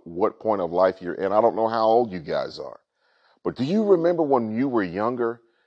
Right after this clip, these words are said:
it felt like life was at a crawling pace? And what I mean by crawling, it's more or less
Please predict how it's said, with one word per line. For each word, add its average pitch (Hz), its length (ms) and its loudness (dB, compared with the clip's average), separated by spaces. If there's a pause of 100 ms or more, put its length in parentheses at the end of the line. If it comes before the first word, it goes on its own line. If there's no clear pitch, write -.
(560)
it 101 140 0
felt 127 280 4
like 98 200 4
life 90 420 0
was 85 180 -4
at 82 120 -2
a 76 40 -10
crawling 85 680 -2
pace? - 600 -10 (760)
And 82 140 0
what 85 120 2
I 101 100 2
mean 101 260 -2
by 82 160 4
crawling, 104 580 2 (840)
it's 101 340 -10
more 104 460 0 (120)
or 90 200 2
less 98 720 0